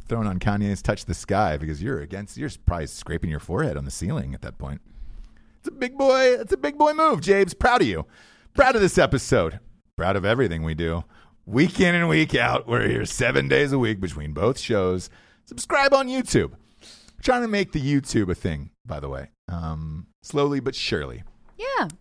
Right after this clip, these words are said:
Speaker 1: So we only get maybe a thousand, thousand or so views on, uh, on the used
Speaker 2: Look.
Speaker 1: tubes. We know that it's the future, therefore that's, that's why we're doing it.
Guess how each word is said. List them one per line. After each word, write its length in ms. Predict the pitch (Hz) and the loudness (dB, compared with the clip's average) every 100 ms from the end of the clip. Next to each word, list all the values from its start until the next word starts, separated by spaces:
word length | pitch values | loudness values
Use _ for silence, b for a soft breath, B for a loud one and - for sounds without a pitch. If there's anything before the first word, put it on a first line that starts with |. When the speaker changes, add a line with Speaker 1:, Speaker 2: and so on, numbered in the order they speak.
| _ _ | _ _
Speaker 1:
So 200 | - 113 | -10 -4
we 140 | 127 | 0
only 160 | 165 151 | 2 2
get 300 | 127 123 - | 0 -2 -6
maybe 220 | 107 85 | -6 -4
a 40 | 85 | -4
thousand, 580 | 107 85 87 87 82 - _ | -2 -2 -2 -4 -6 -10 _
thousand 260 | - 123 85 | -10 -8 -8
or 60 | 80 | -8
so 260 | - 95 | -6 -6
views 480 | 98 104 135 147 - - | -6 -6 -4 -6 -10 -6
on, 260 | 104 107 | -4 -2
uh, 300 | 110 110 110 113 | -4 -4 -4 -4
on 120 | 113 | -6
the 80 | 107 | -2
used 420 | 120 131 127 165 | 0 0 -2 0
Speaker 2:
Look. 120 | 143 | 2
Speaker 1:
tubes. 300 | 165 165 - B B B - | 0 -4 -12 B B B -2
We 140 | 156 | 2
know 180 | 175 185 | 6 6
that 140 | 170 | 6
it's 140 | 160 160 | 0 0
the 80 | 151 | -4
future, 580 | - 127 - 131 117 123 | 0 0 2 0 0 -2
therefore 340 | 107 - 110 | -4 -2 0
that's, 180 | 101 87 | 0 -2
that's 200 | 98 - | -8 -4
why 140 | 98 | -4
we're 100 | 85 | -4
doing 360 | 80 104 98 98 | -4 -2 -2 -2
it. 280 | 92 - | -4 -8